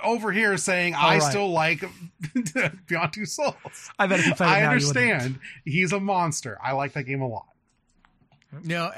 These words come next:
Speaker 3: I, I, you put, um, uh, Fahrenheit on the list of adventure games that you were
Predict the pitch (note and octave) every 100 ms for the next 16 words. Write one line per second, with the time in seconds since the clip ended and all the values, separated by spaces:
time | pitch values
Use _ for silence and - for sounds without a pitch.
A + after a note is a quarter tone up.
0 | - F#3+ G3+ G#3 A3 E3 F#3+ - A3 -
1 | D#3 C3+ B2 A#2 B2 - D3 B2+ A#2 A#2
2 | B2 - - C#3 C#3+ C#3+ A#2 A2+ C3 B2
3 | A#2 A2+ A#2 A2+ B2 C3 - C3 A#2 B2
4 | C3+ A#2 A#2 G#2+ A2 G#2+ - - C3+ B2+
5 | B2 B2